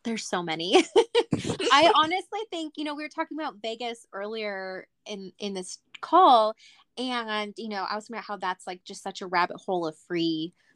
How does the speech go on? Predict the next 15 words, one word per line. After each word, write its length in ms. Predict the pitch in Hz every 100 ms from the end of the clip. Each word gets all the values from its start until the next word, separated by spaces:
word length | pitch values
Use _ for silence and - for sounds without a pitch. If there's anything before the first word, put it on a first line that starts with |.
| _
perks, 460 | - 294 220 - -
but 160 | 196 _ -
Disney 440 | 269 320 453 427
has 260 | - 214 -
so 360 | - 226 220
many 380 | 254 285 277 254 -
free 180 | 240 226
things 400 | - 214 214 -
as 180 | 180
well. 520 | 185 202 233 185 151 - - - _ -
Um, 720 | 226 226 214 202 190 190 202 _ _ _ _ _ _ - -
a 100 | 233
few 280 | - 285 339
things 640 | - 214 208 262 311 - -
is, 920 | 208 208 202 196 190 190 185 196 -